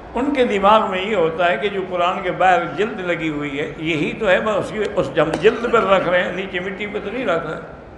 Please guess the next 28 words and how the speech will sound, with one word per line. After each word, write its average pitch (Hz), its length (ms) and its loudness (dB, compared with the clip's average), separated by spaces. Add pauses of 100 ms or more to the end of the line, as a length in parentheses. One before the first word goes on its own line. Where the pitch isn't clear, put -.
(180)
اور 170 180 0
نیچے 214 320 0
قالین 208 460 4
ہے، 202 80 -2
وہ 185 200 0
پاک 180 280 4
ہے، 185 120 2
جس 165 180 -6
پہ 165 60 -4
ہم 151 120 -4
نماز 165 280 2 (120)
پڑھ 170 120 0
رہے 165 100 -4
ہیں، 160 80 -6
اگر 165 100 -4
اس 180 200 -6
پہ 214 80 -6
ہم 190 80 -4
نے 175 160 -6
قرآن 170 300 -4
رکھا 156 240 -4
ہے 160 100 2
تو 160 160 -6
کیا 175 180 0
حرج - 240 -4
ہے؟ - 220 -14 (500)
لیکن 175 340 0 (120)
بہرحال 175 440 4